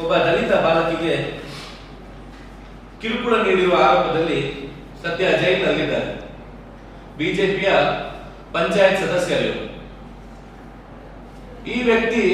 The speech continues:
ಈ ಪ್ರಕರಣ ನಡೆದು ನಾಲ್ಕು ತಿಂಗಳಾಗ್ತಾ ಬಂತು, ಈ ಬಗ್ಗೆ ಕಾರ್ಕಳದಲ್ಲಿ ಯಾವುದೇ ಪ್ರತಿಭಟನೆ ನಡೆದಿಲ್ಲ, ಯಾವುದೇ ಸಭೆಗಳು ನಡೆದಿಲ್ಲ,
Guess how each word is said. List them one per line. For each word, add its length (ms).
ಈ 160
ಪ್ರಕರಣ 360
ನಡೆದು 260
ನಾಲ್ಕು 400
ತಿಂಗಳಾಗ್ತಾ 460
ಬಂತು, 680
ಈ 120
ಬಗ್ಗೆ 260
ಕಾರ್ಕಳದಲ್ಲಿ 600
ಯಾವುದೇ 340
ಪ್ರತಿಭಟನೆ 400
ನಡೆದಿಲ್ಲ, 500
ಯಾವುದೇ 400
ಸಭೆಗಳು 460
ನಡೆದಿಲ್ಲ, 300